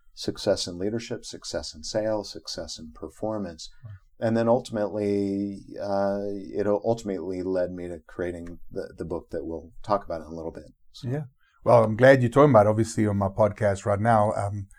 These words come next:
Speaker 2: we are going to come to a conclusion because of time.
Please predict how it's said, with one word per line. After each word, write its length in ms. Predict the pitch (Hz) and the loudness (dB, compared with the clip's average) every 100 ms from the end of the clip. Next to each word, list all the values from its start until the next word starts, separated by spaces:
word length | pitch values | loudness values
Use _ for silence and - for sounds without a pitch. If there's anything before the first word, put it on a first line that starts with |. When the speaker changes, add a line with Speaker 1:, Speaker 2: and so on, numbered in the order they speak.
| - _ _ - | -20 _ _ 0
Speaker 2:
we 140 | 110 | 4
are 100 | 104 | 4
going 300 | 101 104 101 - | 4 2 0 -4
to 400 | 107 98 95 92 - _ _ | -2 -2 -2 -4 -8 _ _
come 220 | - 104 | -2 -2
to 120 | 95 95 | -2 -4
a 60 | |
conclusion 640 | - 92 107 139 131 95 101 | -4 -6 2 4 4 0 -4
because 420 | 98 - 98 98 | -8 -8 -6 -4
of 160 | 92 92 _ - _ _ _ | -6 -8 _ -20 _ _ _
time. 520 | - 165 147 113 107 | 6 10 10 10 6